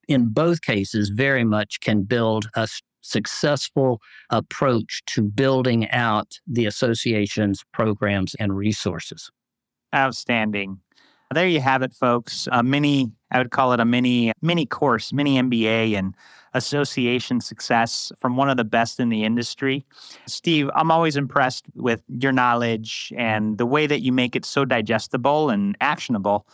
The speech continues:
Speaker 2: So I thank you so much for coming on our podcast today and sharing your insights. If you wanted to leave anybody in the audience with a closing thought, the associations listening,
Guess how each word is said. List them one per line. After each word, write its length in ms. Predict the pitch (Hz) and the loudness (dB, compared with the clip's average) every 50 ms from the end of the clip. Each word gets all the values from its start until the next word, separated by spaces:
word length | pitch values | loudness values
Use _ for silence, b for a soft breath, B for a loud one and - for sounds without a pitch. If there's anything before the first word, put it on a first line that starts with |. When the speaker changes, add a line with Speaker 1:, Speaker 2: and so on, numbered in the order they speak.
| B B B B B B | B B B B B B
Speaker 2:
So 140 | - - 143 | -4 0 0
I 100 | 135 135 | 2 0
thank 340 | 127 - - 190 190 175 - | 0 -2 -2 0 0 -2 -2
you 160 | 170 165 151 | 0 0 0
so 240 | 123 - - 165 156 | -2 -2 0 0 2
much 340 | 147 135 139 139 135 - - | 4 4 2 2 0 -6 -8
for 140 | - - 135 | -4 -4 -4
coming 340 | - - 170 170 160 156 | 0 0 0 0 2 2
on 140 | 151 147 147 | 2 2 2
our 140 | 139 131 120 | 2 2 0
podcast 540 | - - 135 139 135 - 143 135 123 - - | 0 0 0 0 0 0 -2 -2 -2 -2 -4
today 380 | - 135 131 127 131 131 131 | -4 -2 0 0 0 0 0
and 140 | 123 110 113 | 0 -2 -2
sharing 380 | - - 143 135 131 127 127 123 | -2 -2 0 0 0 0 0 -2
your 100 | 113 110 | -2 -2
insights. 580 | 117 123 120 - - 131 127 127 120 - - b b b b b b b b | -2 -2 -2 -2 -2 0 0 -2 -4 -8 -14 b b b b b b b b
If 100 | 143 143 | -2 0
you 120 | 170 190 | 2 2
wanted 240 | 196 214 220 214 208 | 2 2 2 2 2
to 60 | 180 | 2
leave 200 | 165 170 180 160 | 2 0 0 0
anybody 720 | 143 151 175 202 185 170 170 170 165 165 160 156 151 147 - | 0 0 0 0 2 2 2 2 2 0 0 0 0 0 -2
in 120 | - 120 | 0 0
the 120 | 127 123 123 | 2 2 2
audience 500 | 127 131 131 139 135 135 131 127 - - | 4 2 2 2 0 0 -2 -4 -4 -2
with 180 | 135 123 120 127 | -2 -2 0 -2
a 60 | 123 | -4
closing 440 | - - - 151 156 143 139 131 113 | -2 -2 0 0 0 0 -2 -4 -4
thought, 440 | - - 131 120 117 110 104 101 95 | -2 0 0 2 4 4 2 0 -2
the 180 | 98 113 120 | -2 -2 -2
associations 840 | 117 110 - 147 143 - - 123 113 110 120 120 - - 123 110 98 107 | -2 0 0 -2 -2 -2 -2 -2 0 0 0 -2 -2 -2 -2 -2 -2 -2
listening, 520 | 107 104 - 120 110 107 104 104 104 101 | -4 -4 -4 -4 -4 -4 -4 -6 -8 -10